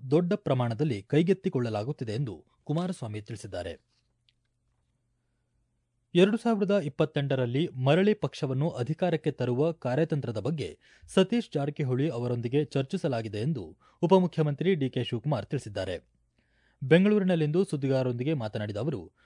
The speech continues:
ಮುಖ್ಯಮಂತ್ರಿ ಹುದ್ದೆಗಿಂತ ಪಕ್ಷವನ್ನು ಮತ್ತೆ ಅಧಿಕಾರಕ್ಕೆ ತರುವುದು ತಮ್ಮ ಗುರಿ ಎಂದು ಹೇಳಿದ್ದಾರೆ. ಸತೀಶ್ ಜಾರಕಿಹೊಳಿ ಪಕ್ಷದ ದೊಡ್ಡ ಆಸ್ತಿಯಾಗಿದ್ದು, ಉಭಯ ನಾಯಕರು ಜೊತೆಯಾಗಿ ಕಾರ್ಯನಿರ್ವಹಿಸುವುದಾಗಿ ತಿಳಿಸಿದ್ದಾರೆ.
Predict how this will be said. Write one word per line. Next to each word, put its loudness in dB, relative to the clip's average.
ಮುಖ್ಯಮಂತ್ರಿ 4
ಹುದ್ದೆಗಿಂತ 0
ಪಕ್ಷವನ್ನು 0
ಮತ್ತೆ 0
ಅಧಿಕಾರಕ್ಕೆ -2
ತರುವುದು -4
ತಮ್ಮ -4
ಗುರಿ -2
ಎಂದು -2
ಹೇಳಿದ್ದಾರೆ. -4
ಸತೀಶ್ 4
ಜಾರಕಿಹೊಳಿ 2
ಪಕ್ಷದ 0
ದೊಡ್ಡ -2
ಆಸ್ತಿಯಾಗಿದ್ದು, -4
ಉಭಯ 6
ನಾಯಕರು 0
ಜೊತೆಯಾಗಿ 2
ಕಾರ್ಯನಿರ್ವಹಿಸುವುದಾಗಿ -2
ತಿಳಿಸಿದ್ದಾರೆ. -8